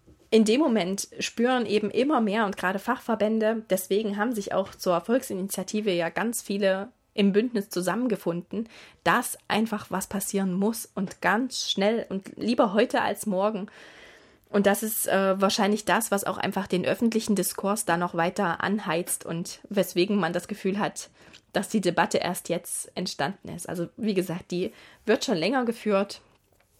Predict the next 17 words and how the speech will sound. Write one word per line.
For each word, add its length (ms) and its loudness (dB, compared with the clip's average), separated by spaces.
aber 220 6
de 120 0
facto 340 2
ist 160 -2
es 140 -8
jetzt, 500 -6
äh, 240 -2
sehr 360 2
spät, 480 -6
um 220 -4
zu 180 -4
handeln. 380 -8
Auch 160 4
gerade 200 2
deswegen, 540 0
weil, 420 -2
ähm, 340 -2